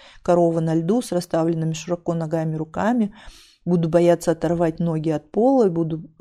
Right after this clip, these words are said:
э, пр-, пр-, передвигаться, э, очень неуклюже, боясь и скорость развить, и вообще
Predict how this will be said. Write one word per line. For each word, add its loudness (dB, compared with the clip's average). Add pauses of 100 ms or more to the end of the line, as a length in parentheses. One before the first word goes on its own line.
(100)
э, -4 (120)
пр-, -8 (160)
пр-, -8
передвигаться, -4 (480)
э, -2 (380)
очень -2
неуклюже, -2
боясь -2
и -2
скорость -2
развить, -4
и -6
вообще -2